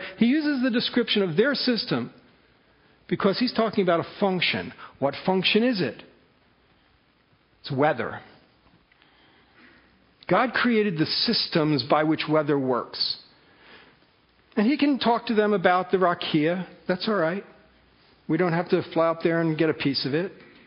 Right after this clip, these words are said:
for that to be okay. We talk in terms of high pressure systems and low pressure systems. That's all right too. Okay, but that's our way of talking about it.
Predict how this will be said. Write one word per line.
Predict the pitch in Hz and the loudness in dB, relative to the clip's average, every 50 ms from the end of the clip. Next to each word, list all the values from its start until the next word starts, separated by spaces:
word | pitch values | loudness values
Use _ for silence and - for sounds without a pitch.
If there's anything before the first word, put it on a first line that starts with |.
| - - - - | -20 -20 -6 -2
for | 151 143 | 0 0
that | 147 147 - | 0 -2 -2
to | 147 | -2
be | 165 165 | -2 -2
okay. | 175 180 - - 143 143 156 165 - - - _ _ _ _ _ _ _ _ _ _ _ _ _ _ _ _ _ _ - - - - - - - - - _ _ _ _ _ _ _ _ | -2 -4 -4 -4 -4 -4 -6 -8 -12 -18 -20 _ _ _ _ _ _ _ _ _ _ _ _ _ _ _ _ _ _ -20 -20 -20 -20 -20 -20 -20 -20 -20 _ _ _ _ _ _ _ _
We | - 151 190 | 0 0 0
talk | 196 - - 190 170 - - | 2 2 2 2 2 2 0
in | 165 139 | -2 0
terms | - - 175 165 151 | 2 2 2 4 2
of | 151 147 - - - - - | 0 0 -2 -6 -12 -12 -2
high | - 185 190 180 | 2 2 2 2
pressure | - - 190 180 - 175 | 2 0 0 2 0 -2
systems | - - 196 180 - - 208 185 180 | 0 0 0 0 0 0 0 2 2
and | 180 170 | 2 2
low | 170 170 160 | 2 0 0
pressure | - 170 160 - 170 156 | 0 0 0 0 -2 -2
systems. | - - 185 - - - 208 208 - - - - - - - - | 0 0 -2 0 0 0 0 0 -2 -6 -10 -12 -12 -14 -6 -4
That's | 123 120 - 156 | -4 -2 0 0
all | 147 | 2
right | 156 165 180 190 196 | 2 2 2 0 -2
too. | - - 277 277 208 147 117 - - - - _ _ _ _ _ _ _ _ _ _ _ _ _ _ _ _ _ _ _ _ _ _ _ _ _ _ - - - - - - - - - - - - _ - 147 | -2 -2 -2 -2 -4 -6 -8 -14 -20 -20 -20 _ _ _ _ _ _ _ _ _ _ _ _ _ _ _ _ _ _ _ _ _ _ _ _ _ _ -20 -20 -20 -20 -20 -20 -20 -20 -20 -20 -20 -20 _ -14 -6
Okay, | 127 151 165 196 | -2 0 0 2
but | 202 175 | 2 2
that's | 170 175 165 - | 2 2 2 2
our | 214 226 233 | 0 0 2
way | 226 202 180 | 0 0 0
of | 165 151 - | 0 -2 0
talking | - 156 147 131 - 131 123 | 0 0 0 0 -2 -2 -2
about | 117 110 110 110 110 | -2 -2 -2 -4 -4
it. | - | -6